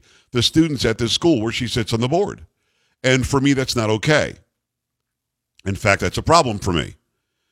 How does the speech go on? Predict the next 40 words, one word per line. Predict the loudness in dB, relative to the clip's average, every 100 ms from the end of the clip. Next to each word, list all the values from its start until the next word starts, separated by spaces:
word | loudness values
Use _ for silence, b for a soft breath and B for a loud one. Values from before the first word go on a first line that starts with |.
| _ _
Um, | 2 4 4 2 -6 -4
and, | -2 2
and | 2 2 -6 -16 -8
it | -6
just | -4 -2
seems | -2 -2
to | -2
be | -2
fine. | 0 -2 -2 -8 -10 -18 _ _ _ _ _ _ _
It's | -6 0
just | 0 2
simply | -2 0 -2
fine | 0 -2 -2 -2
to |
the | -2
left. | 0 0 -2 -14 B B
Because | -2 -2
basically | 0 0 0 -2 -2
what | 0
these | -2 0
hearings | 0 0 2
turn | 2 4
into, | 2 0 -4 -4 -14 b -2
and |
I | 0
think | 0
you'll | 0
probably | 2 2 0
agree | -2 0
with | -2 -2
me | -4
on | -4
this, | -8
Carrie, | -10 -10 -10 b b
these | -2 0
hear-, | 0 -2
these | -2 -2
hearings | 0 -2 -2
turn | 0 0
into, | 0 0 0 0